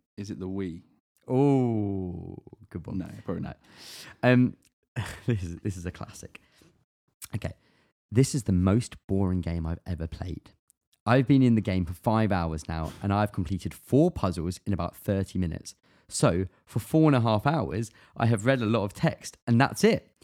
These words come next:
Speaker 2: This is typically a game for an I Os or Android device for about two euro. But the price in the stores is forty euros.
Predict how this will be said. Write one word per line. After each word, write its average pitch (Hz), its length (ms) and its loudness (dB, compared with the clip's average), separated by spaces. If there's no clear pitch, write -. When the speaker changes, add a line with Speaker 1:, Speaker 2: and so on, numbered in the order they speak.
Speaker 2:
This - 200 2
is 110 160 -2
typically 92 680 -2
a 113 120 2
game 127 320 4
for 107 340 2
an 107 180 4
I 156 200 4
Os 107 560 2
or 107 420 6
Android 113 420 0
device 82 380 -10
for - 140 -2
about 139 280 0
two 147 140 4
euro. 98 400 2
But 139 100 2
the 127 60 2
price 185 400 0
in 127 60 6
the 110 60 6
stores 175 360 4
is 202 100 -4
forty 320 500 4
euros. 107 560 4